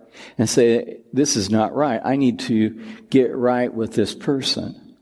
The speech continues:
And maybe you've already tried that, then maybe you need to go and do it again.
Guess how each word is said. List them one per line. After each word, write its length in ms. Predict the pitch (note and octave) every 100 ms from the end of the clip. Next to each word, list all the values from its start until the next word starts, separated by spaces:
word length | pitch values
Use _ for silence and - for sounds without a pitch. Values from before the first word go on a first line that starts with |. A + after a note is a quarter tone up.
| - -
And 140 | C#3
maybe 240 | D#3 F3 E3+
you've 200 | E3 D#3+
already 360 | E3+ D#3 C#3
tried 420 | B2 - E3 E3 A#2
that, 380 | G2 F2 - _ _ _ -
then 180 | B2+
maybe 240 | B2+ C#3 C3+
you 100 | C#3
need 120 | C#3
to 80 | B2+
go 220 | C3 B2+
and 100 | B2
do 100 | C3
it 60 | A#2+
again. 480 | E3 D#3 A2 -